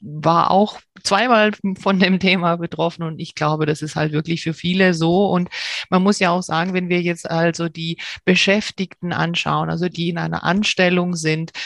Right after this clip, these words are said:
und, äh, ja, also im schlechtesten Fall hat man zwei, ja, Vereinbarkeitsthemen sogar auf einmal, ne? Also je nachdem, wann denn da die Kinder auf die Welt kommen und, äh, wie alt man da selber ist, wie alt dann die Eltern sind,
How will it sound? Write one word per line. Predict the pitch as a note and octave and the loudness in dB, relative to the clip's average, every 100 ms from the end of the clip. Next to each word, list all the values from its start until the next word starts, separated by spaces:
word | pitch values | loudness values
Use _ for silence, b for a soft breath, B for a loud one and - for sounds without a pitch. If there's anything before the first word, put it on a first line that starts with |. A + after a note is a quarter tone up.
| B B B | B B B
und, | E3 E3 E3 F3 - | -2 0 0 -2 -4
äh, | D#3+ E3 E3 E3 | -4 -2 0 -2
ja, | D#3+ E3+ | -2 0
also | F3 E3+ E3+ | 2 0 0
im | E3+ E3+ F3 B B | -2 -2 -4 B B
schlechtesten | - G3 A3+ - A#3 G#3+ - F#3+ | -2 2 2 2 2 2 0 -4
Fall | - F3+ F3+ G#3+ | 0 0 2 2
hat | G3 - | 0 -2
man | F3+ F3 E3+ F3 - | -2 0 0 -4 -10
zwei, | - - F3+ F3 G3+ A3 G3 - | -10 -2 2 4 4 2 0 -8
ja, | E3+ E3+ F3+ | -2 -2 -2
Vereinbarkeitsthemen | - F3 E3+ G3+ F#3 G3 E3 F3 - - F3+ F#3+ F3+ | -4 -2 0 0 0 0 0 -2 -6 -4 -4 -2 -4
sogar | E3+ E3 E3 D3+ | -4 -2 -4 -2
auf | D#3 - | -6 -4
einmal, | F#3 G#3 A3+ D#3 - - | -4 -2 -2 -6 -6 -4
ne? | D#3+ G#3 | -2 0
Also | A3 D#3+ E3 | 0 -2 -2
je | D#3+ | 0
nachdem, | E3+ F3 D#3+ F3 F#3 F#3 B B - | 0 0 0 0 0 -2 B B -8
wann | D#3 E3 F3+ | 0 2 2
denn | E3+ D#3+ | -2 -2
da | E3 D#3 D#3+ E3 | -4 -2 -2 -2
die | E3 | -4
Kinder | - G3 G#3+ F#3+ | -6 -4 0 0
auf | F3+ - | -2 -4
die | F3+ | -4
Welt | E3 F3 F#3 | 0 0 -2
kommen | F3 E3+ E3+ F3 E3+ | -4 -2 -4 -6 -8
und, | D#3 D#3 D#3+ B B B B - | -8 -6 -8 B B B B -4
äh, | D#3+ D#3 D#3 | -2 -2 -2
wie | D#3 | 2
alt | E3 F3+ | 2 2
man | E3+ | 2
da | D#3+ | 0
selber | D#3 F3 G3+ G3 | 2 2 4 2
ist, | F3+ F3 | 2 0
wie | F3 | 0
alt | D#3+ E3 | 0 0
dann | D#3+ | -6
die | - | 0
Eltern | F#3+ A#3+ A#3 G#3 G3+ | 2 2 2 0 0
sind, | G3 F#3+ G3+ | 0 0 -2